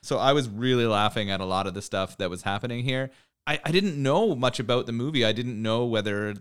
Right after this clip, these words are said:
this was supposed to be, I didn't recognize the company that made it, but I didn't know if at the time this was going to be sort of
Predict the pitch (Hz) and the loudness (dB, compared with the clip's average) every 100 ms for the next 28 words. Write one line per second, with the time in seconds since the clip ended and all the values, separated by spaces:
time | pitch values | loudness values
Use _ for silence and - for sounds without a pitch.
0 | _ _ 110 - 104 - - 104 - 107 | _ _ -10 -10 -10 -10 -8 -8 -6 -8
1 | 101 104 120 156 123 110 - 131 127 127 | -6 -2 -2 -2 -2 -2 -2 -4 -2 -2
2 | 123 - 127 131 131 131 123 120 139 120 | -4 -4 -4 -2 -4 -2 -2 -2 0 2
3 | 113 127 113 113 113 110 113 - - 107 | 2 0 0 0 0 0 -2 -6 -4 -2
4 | 113 101 95 95 98 92 90 - 98 95 | -2 -2 -6 -6 -4 -4 -4 -8 -8 -6
5 | 92 92 95 95 - 90 87 82 | -6 -6 -4 -6 -6 -4 -6 -8